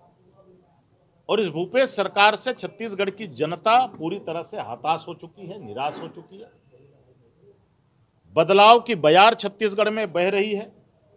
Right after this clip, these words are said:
हम जो जनता की आवाज़ है, जनता जो चाहती है, उसको हम छत्तीसगढ़ की विधानसभा में अविश्वास प्रस्ताव में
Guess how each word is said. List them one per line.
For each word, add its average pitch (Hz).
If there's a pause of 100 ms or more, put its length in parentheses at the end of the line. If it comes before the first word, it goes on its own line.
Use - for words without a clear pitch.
(340)
हम 220
जो 254
जनता 220
की 277
आवाज़ 190
है, 110 (1600)
जनता 220
जो 254
चाहती 190
है, 113 (1300)
उसको 190
हम 254
छत्तीसगढ़ 226
की 220
विधानसभा 165
में 240
अविश्वास 151
प्रस्ताव 143
में 202